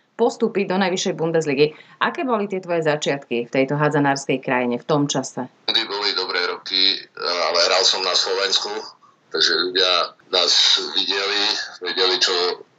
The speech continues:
Speaker 2: akú formu máme, ako vieme hrať. Preto prišli aj tie možno ohodnotenia, že najlepší brankár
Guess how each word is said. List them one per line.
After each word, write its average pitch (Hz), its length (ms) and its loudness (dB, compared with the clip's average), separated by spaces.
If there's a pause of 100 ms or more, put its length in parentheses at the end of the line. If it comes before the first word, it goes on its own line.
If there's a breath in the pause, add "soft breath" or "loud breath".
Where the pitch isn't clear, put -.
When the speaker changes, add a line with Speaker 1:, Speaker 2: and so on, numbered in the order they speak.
(140)
Speaker 2:
akú 85 360 2
formu 95 280 -2
máme, 95 360 0 (200)
ako 87 160 -8
vieme 92 240 0
hrať. 87 460 0 (480)
Preto 90 260 2
prišli 92 400 0
aj 87 160 0
tie 87 140 0 (260)
možno 87 320 -8
ohodnotenia, 92 800 2 (400)
že - 100 -8
najlepší 80 460 2
brankár 87 560 -2